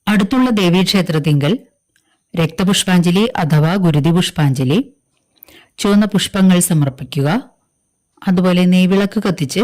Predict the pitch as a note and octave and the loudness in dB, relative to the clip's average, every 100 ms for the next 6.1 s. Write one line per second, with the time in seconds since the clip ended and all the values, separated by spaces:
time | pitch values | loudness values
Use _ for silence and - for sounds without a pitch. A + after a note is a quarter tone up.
0 | C4+ - D3+ C#3 - C3+ C#3 C3+ F3+ - | -4 -2 0 0 -4 -4 -2 -2 -4 -8
1 | _ - - _ - E3+ E3+ G3+ F#3+ D#3 | _ -20 -20 _ -2 0 2 0 0 2
2 | D#3+ G3 E3 F3+ E3+ D#3 - D3+ C#3 G#3+ | 2 2 2 2 2 0 0 0 0 -2
3 | - _ _ - E3 D#3 - G3 A3 G3 | -6 _ _ -6 -2 -2 0 2 4 2
4 | C#3 - C#3 D3+ G3+ E3+ C3+ - B2+ B2+ | 0 -2 -2 -2 -2 -2 -4 -4 -8 -10
5 | _ _ _ - F3 D#3 G3 F#3+ E3 D#3+ | _ _ _ -4 -2 -2 -4 -6 -6 -4